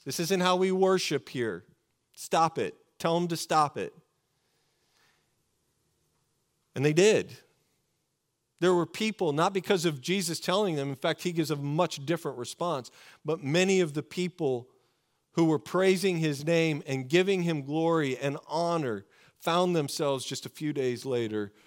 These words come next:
calling for the crucifixion and execution of Jesus.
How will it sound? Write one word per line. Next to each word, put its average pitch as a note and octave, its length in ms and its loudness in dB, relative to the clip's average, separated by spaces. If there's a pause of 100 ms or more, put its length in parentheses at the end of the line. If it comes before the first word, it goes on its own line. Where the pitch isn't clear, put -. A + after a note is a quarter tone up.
(580)
calling C#3+ 460 2
for A#2 140 -8
the G#2+ 80 -8
crucifixion A2 680 -6
and G2+ 140 -2
execution - 560 -8
of F2+ 120 -14
Jesus. - 600 -10